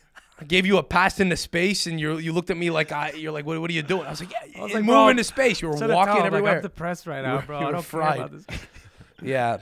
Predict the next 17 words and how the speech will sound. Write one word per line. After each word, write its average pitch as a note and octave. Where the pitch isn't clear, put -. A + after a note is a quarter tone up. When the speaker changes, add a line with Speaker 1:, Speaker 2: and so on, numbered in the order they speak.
Speaker 1:
no, C3
I'm A#2+
looking D3
forward D#3+
to B2+
seeing C#3
you. C3
Uh, A#2
Speaker 2:
Shout D3+
out D#3
to D#3+
Marcelo. D3+
He B2+
Speaker 1:
back C#3+
Speaker 2:
came C#3+
with B2+
us. A2+